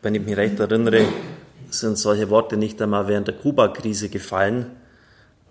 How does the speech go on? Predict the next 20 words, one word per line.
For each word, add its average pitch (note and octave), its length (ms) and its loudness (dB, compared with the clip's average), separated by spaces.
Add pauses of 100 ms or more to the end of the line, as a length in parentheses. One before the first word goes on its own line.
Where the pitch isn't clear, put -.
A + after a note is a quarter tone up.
(120)
Und G#2 140 -6
ich G#2 140 -4
sehe A2+ 140 0
diese G#2+ 240 -4
Sache G#2 300 -2
schon G#2+ 260 -4
sehr G#2+ 460 0 (720)
ernst. - 720 0 (2000)
Deshalb G#2 260 -4
sollen G#2+ 240 0
wir G#2 80 0
gerade G2+ 380 0
jene G#2 400 -2
Heiligen, G#2+ 400 -4
die G2+ 80 -8
auf F#2+ 100 -8
den G2+ 140 -4
Frieden A2+ 340 -8
hingewirkt G#2 580 -6
haben, F#2+ 320 -8